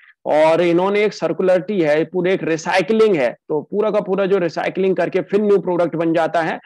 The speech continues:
तो ये company के लिए काफी एक अच्छा खासा फायदा है। और industry outlook की अगर बात करें तो आगे ये industry और भी बेहतरीन सुधरती हुई बढ़िया तरीके से नजर आएगी। कुछ product, कुछ project की अगर बात करें तो इंडोनेशिया, यूएसए, India and overseas में इनके पास में काफी product हैं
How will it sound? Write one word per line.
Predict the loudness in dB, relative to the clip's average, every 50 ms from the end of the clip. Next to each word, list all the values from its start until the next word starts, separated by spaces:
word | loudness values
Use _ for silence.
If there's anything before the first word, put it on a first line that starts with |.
| _ _ _ _ -2
तो | -2
ये | 0 2 0 0
company | 0 0 -2 -2 0 0 0 0
के | 0
लिए | 0 -2
काफी | 0 -2 -4 -2 -2 -2
एक | -2 0 0 -2
अच्छा | -4 -4 -6 -6
खासा | -4 -4 -4 -4 -4
फायदा | -4 -2 -4 -2 0 0 -2
है। | -2 -2 -6 -8 _ -20 -20 -20 _ _ -4
और | -2 0 0 0
industry | 0 0 0 0 -2 -2 -2 0 2
outlook | 2 2 0 -2 -4 0
की | 0 2
अगर | 2 2 2 2
बात | 2 0 0 0
करें | -2 -4 -4 -4 -4 -8 -14 -20 -20 _ _ _
तो | 0 2
आगे | 2 4 2 2 2 2 4 4 4 2
ये | 2 0 2 2 2 2
industry | 2 0 0 0 -2 -2 -4 _ -8 -6 -6 -6
और | -6 -6 -4 -2 0 0 0 0 -2
भी | -2 -2 -4 -4
बेहतरीन | -4 -8 -6 -6 -6 -4 -4 -4 -2 -2 -4
सुधरती | -6 -6 -8 -10 -8 -6 -6 -8 -8 -6 _ -2 0
हुई | 0 0 0 0 -2 -2 -8 -18 -20 _ _ _ _
बढ़िया | -6 -6 -4 -2 0 2 4 2 4
तरीके | 2 2 0 0 0 0 -2
से | -2 -2 -2
नजर | -2 -2 -2 -4 -2 -2
आएगी। | -2 -2 -2 -2 -2 -4 -6 -8 _ _ _ _ _ _ _
कुछ | -2 -2 -2
product, | -2 -4 -2 0 0 0 0 -2 -8 -16 -2
कुछ | -2 -2 -2 -2
project | -6 -2 0 2 2 2 0 0 0
की | 0 2
अगर | 2 4 4
बात | 4 4 2 2 2
करें | 0 0 0 0 0
तो | 2 0
इंडोनेशिया, | 2 2 0 0 0 0 2 2 0 -2 -2 0 0 0 2 2
यूएसए, | 0 0 0 0 0 0 0 -2 -2 -2 -2 0 0
India | -2 -2 -2 0 0 0
and | 0 -2
overseas | -2 -2 -2 -4 -4 -4 -10 -10 -8 -4 -4
में | -4 -4
इनके | -4 -4 -6 -8
पास | -6 -6 -6 -6 -6 -6
में | -8 -8
काफी | -6 -6 -6 -6 -4 -6 -6
product | -6 -4 -6 -4 -2 -2 -4 -4 -6 -12
हैं | -12 -12 -12